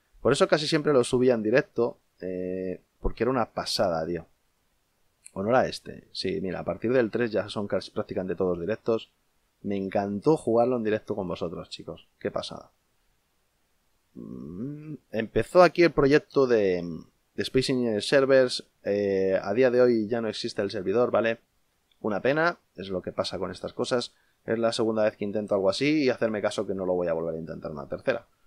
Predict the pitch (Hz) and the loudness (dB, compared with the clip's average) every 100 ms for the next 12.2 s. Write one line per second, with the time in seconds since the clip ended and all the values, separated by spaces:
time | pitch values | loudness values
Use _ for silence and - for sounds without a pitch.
0 | _ _ _ _ _ _ _ _ _ - | _ _ _ _ _ _ _ _ _ -2
1 | 123 117 117 113 110 110 107 104 208 214 | 0 2 4 8 10 8 6 4 4 4
2 | 208 165 - 101 95 101 - 95 - 107 | 4 2 0 0 2 0 0 -6 -2 2
3 | 104 120 - 147 180 180 95 - 85 104 | 2 2 0 -2 -2 -6 -8 -12 -12 -8
4 | 87 85 92 101 104 98 98 92 107 92 | -6 -4 -4 -2 -2 0 -2 -2 -4 -4
5 | 113 107 90 101 127 202 _ - - - | -2 -4 -6 -8 -8 -10 _ -14 -14 -12
6 | - _ _ _ _ _ _ _ _ _ | -12 _ _ _ _ _ _ _ _ _
7 | _ _ - 95 104 95 90 90 87 - | _ _ -12 -6 -4 -4 -4 -6 -8 -10
8 | 95 143 135 92 110 127 131 131 131 - | -8 -6 -6 -6 -6 -4 -2 -4 -6 -10
9 | - - - 90 101 127 123 - 87 85 | -10 -8 -4 -4 -2 -2 -2 -6 -6 -6
10 | - 95 - 113 110 101 - 98 110 104 | -10 -14 -6 -2 -2 -4 -4 -4 -2 -2
11 | 113 101 98 104 101 95 98 - 98 110 | -2 -2 0 2 4 2 0 -2 -4 0
12 | 147 151 | 0 -2